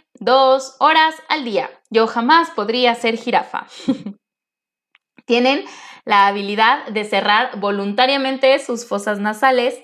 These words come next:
es decir, si viene una nube de polvo, ellas tienen la capacidad de cerrar su nariz y que nada les entre. Las jirafas son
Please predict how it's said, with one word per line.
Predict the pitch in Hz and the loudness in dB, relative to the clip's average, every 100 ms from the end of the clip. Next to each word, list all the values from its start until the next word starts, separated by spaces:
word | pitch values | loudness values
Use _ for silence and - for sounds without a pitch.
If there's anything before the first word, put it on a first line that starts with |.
| - - - - - | -20 -20 -20 -18 0
es | 262 | 0
decir, | 285 302 381 370 _ _ | 2 -2 -4 -6 _ _
si | _ - 247 | _ -4 0
viene | 269 285 302 | 2 2 2
una | 285 277 | 2 2
nube | 269 262 262 | 2 4 6
de | 262 | 8
polvo, | 262 294 262 226 262 | 6 4 2 4 0
ellas | - 226 226 226 | 0 -2 -2 -4
tienen | 226 233 | -4 -2
la | 220 202 | -2 -4
capacidad | 180 180 180 185 196 | -6 -8 -4 0 0
de | 208 | -2
cerrar | 185 175 214 | -6 -2 -2
su | 233 | -2
nariz | 294 302 302 370 - | -4 -2 -2 -4 -8
y | 214 202 | -12 -8
que | 180 | -6
nada | 175 170 | -4 -2
les | 165 165 | -2 -4
entre. | 165 170 - - _ _ - - | -10 -12 -14 -20 _ _ -20 -10
Las | 226 | -6
jirafas | 226 262 302 359 392 - 254 | 0 0 2 2 2 -2 -4
son | 262 269 311 339 | -2 0 -2 -6